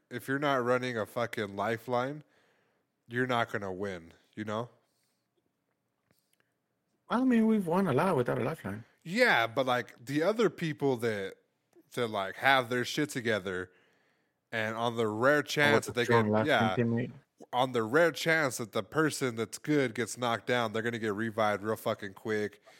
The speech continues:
Speaker 1: She has a gold
Speaker 2: Yeah.
Speaker 1: backpack. She has the auto shield. Um,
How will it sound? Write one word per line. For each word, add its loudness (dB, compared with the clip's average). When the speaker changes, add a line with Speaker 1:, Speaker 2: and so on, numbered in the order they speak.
Speaker 1:
She -2
has 4
a -2
gold 4
Speaker 2:
Yeah. 4
Speaker 1:
backpack. 2
She -4
has 0
the 0
auto 2
shield. -4
Um, -6